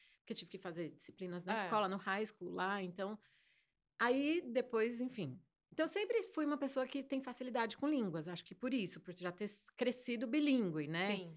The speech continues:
Speaker 2: num ambiente que proporcionou isso.
Speaker 1: Exato.
Speaker 2: Ah.
Speaker 1: E os meus pais, pra que eu não perdesse o inglês na infância, eles falavam inglês em casa o tempo todo.
Speaker 2: Jura?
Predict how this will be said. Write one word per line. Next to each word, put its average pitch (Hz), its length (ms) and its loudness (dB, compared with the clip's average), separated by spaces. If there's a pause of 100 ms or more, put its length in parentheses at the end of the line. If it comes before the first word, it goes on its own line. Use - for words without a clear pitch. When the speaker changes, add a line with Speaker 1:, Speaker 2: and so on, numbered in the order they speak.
(140)
Speaker 2:
num 202 160 -4
ambiente 202 540 -4
que 254 80 -8
proporcionou 233 680 -2
isso. 196 440 -6
Speaker 1:
Exato. 165 460 0
Speaker 2:
Ah. - 80 -20
Speaker 1:
E 262 100 6
os 330 120 4
meus 269 180 2
pais, 262 240 0
pra 285 140 -4
que - 120 -4
eu 262 120 0
não 240 200 -2
perdesse 196 420 -2
o 175 40 -6
inglês 185 400 2
na 185 100 -4
infância, 208 600 -2
eles 196 200 -2
falavam 233 280 -2
inglês 226 320 -2
em 254 100 -4
casa 202 380 0
o 175 40 -8
tempo 269 300 2
todo. 285 220 2
Speaker 2:
Jura? 180 520 2